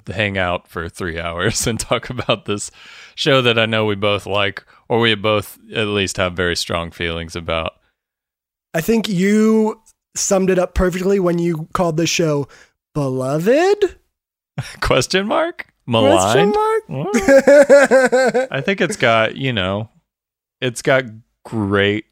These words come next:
Speaker 1: things about it, but it's also got a lot of stuff that hasn't aged super well. It's also got a lot of stuff that's kinda guilty pleasure-y for me,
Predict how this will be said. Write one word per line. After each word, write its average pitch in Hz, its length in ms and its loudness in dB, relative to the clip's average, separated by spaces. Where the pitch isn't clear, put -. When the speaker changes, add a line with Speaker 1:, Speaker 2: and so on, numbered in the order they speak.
Speaker 1:
things 107 300 -2
about 117 380 0
it, 156 200 -2
but 110 160 -2
it's 107 140 -4
also 113 240 -2
got 110 240 0
a 110 40 -2
lot 110 140 2
of 104 60 -2
stuff 110 280 -2
that 107 160 0
hasn't 104 280 -2
aged 104 320 -6
super 117 400 -4
well. 117 480 0
It's 139 100 -2
also 147 220 2
got 147 160 4
a - 20 4
lot 135 120 6
of 135 60 0
stuff 123 220 -2
that's 120 160 -8
kinda 123 220 -4
guilty 110 420 -4
pleasure-y 117 1000 -4
for 147 260 -2
me, 147 280 -6